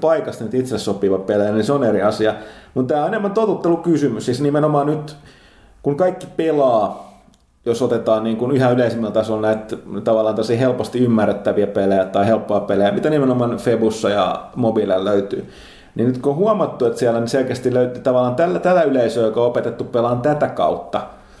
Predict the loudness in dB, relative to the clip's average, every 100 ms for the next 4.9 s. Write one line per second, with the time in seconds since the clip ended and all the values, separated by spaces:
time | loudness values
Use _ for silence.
0 | -20 -20 -20 -8 0 0 2 0 0 0
1 | 0 0 -2 -2 0 0 -2 -2 0 0
2 | -2 -4 -2 -2 -2 -4 -4 -2 -2 -2
3 | -4 -2 0 0 2 2 2 0 -2 -2
4 | -2 0 2 4 4 4 2 -2 -10